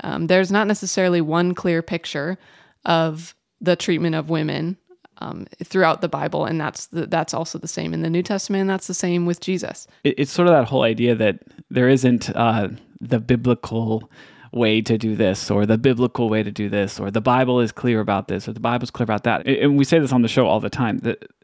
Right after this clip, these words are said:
Speaker 2: the Bible is not a clear message pointing to one thing, you know,
Speaker 1: Mm-hmm.
Speaker 2: <laughs> not to,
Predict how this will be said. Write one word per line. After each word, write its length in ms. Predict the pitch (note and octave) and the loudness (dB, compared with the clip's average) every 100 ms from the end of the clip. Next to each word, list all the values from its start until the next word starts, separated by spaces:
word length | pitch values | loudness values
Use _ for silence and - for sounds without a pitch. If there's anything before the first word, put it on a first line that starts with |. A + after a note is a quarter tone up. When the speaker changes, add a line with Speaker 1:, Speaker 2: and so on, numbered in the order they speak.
| _ | _
Speaker 2:
the 200 | - C3 | -8 -6
Bible 440 | A2 B2+ C#3 C3 G#2+ | 0 2 4 4 4
is 220 | A#2 A2 | 2 2
not 400 | A#2+ A#2 - - - - _ _ - | 2 2 -2 -8 -18 -20 _ _ -6
a 100 | A#2 _ - _ _ | -6 _ -20 _ _
clear 400 | - - C#3+ B2+ | -4 2 6 6
message 460 | B2 A#2+ B2 A#2+ - | 6 4 2 -4 -2
pointing 460 | B2+ B2+ B2 A#2 G#2+ | 0 2 4 2 0
to 440 | A2+ G#2+ G#2 A2 - - | 0 0 0 -6 -12 -10
one 520 | A#2+ A#2+ B2 B2 A2+ - | 0 2 4 4 4 -2
thing, 500 | - B2+ G#2+ G#2 G#2 | 0 0 0 -4 0
you 120 | B2 | 2
know, 220 | A#2 A#2+ B2+ | 4 4 2
Speaker 1:
Mm-hmm. 180 | D#3 | 4
Speaker 2:
<laughs> 0 | |
not 220 | B2 B2+ - | 2 2 0
to, 240 | B2+ | -2